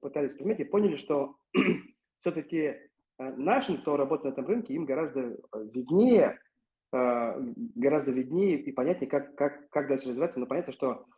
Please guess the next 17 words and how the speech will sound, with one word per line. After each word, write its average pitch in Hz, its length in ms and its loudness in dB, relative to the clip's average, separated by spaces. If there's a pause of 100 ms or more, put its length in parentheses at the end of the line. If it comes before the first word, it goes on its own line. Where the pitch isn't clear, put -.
(240)
они 147 220 2
иногда 147 160 0
находятся 143 360 -2
в 127 40 -4
неком 139 280 -2
таком, 123 480 -4
э, 110 120 -8 (160)
вакууме, 160 540 6
и - 140 -2
очень 143 300 0
важно 170 520 0 (480)
на-, 135 240 -8
нам, 170 480 -4 (380)
э, 135 40 -14 (280)
не 143 160 -6
указывать 208 420 -6
им 135 120 -12